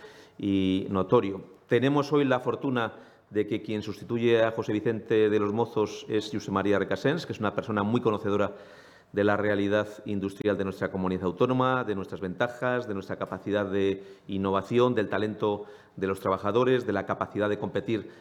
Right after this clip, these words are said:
de nuestro sector productivo industrial, y yo espero noticias positivas por parte de Indra hacia Castilla y León. Naturalmente, nuestra oferta es permanente.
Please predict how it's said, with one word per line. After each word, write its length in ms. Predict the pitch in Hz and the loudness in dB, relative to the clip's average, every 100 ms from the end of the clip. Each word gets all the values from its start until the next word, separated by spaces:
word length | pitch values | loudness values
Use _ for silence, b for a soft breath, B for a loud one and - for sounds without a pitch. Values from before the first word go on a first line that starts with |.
| B | B
de 160 | 98 104 | 0 0
nuestro 180 | 101 101 | 0 -2
sector 380 | 104 - 104 - | -2 0 0 2
productivo 800 | 101 98 110 95 98 95 101 - | 0 0 0 2 4 4 4 0
industrial, 640 | 101 104 - 139 147 147 | -2 -2 2 4 4 2
y 80 | 101 | -2
yo 100 | 107 | -2
espero 440 | - - 113 110 | -4 0 2 4
noticias 420 | 113 98 110 113 - | 2 -2 -2 -2 -2
positivas 540 | 104 98 110 104 92 | -4 -4 0 0 0
por 180 | 90 - | -6 -4
parte 320 | 95 - 98 | -4 -2 -2
de 100 | 98 | 0
Indra 440 | 104 104 107 107 B B B - | 2 4 2 0 B B B -4
hacia 720 | 101 - 107 107 107 101 95 | -4 0 2 2 2 0 -2
Castilla 380 | 98 - 104 101 | -4 -4 0 2
y 40 | |
León. 280 | 104 123 139 | 4 4 4
Naturalmente, 640 | 120 - 113 117 123 123 120 | 0 0 0 2 0 0 0
nuestra 260 | 110 - 101 | -2 -2 -2
oferta 260 | 107 104 | 0 -2
es 60 | 104 | -2
permanente. 680 | 101 95 107 123 139 165 | -2 -2 -2 2 0 0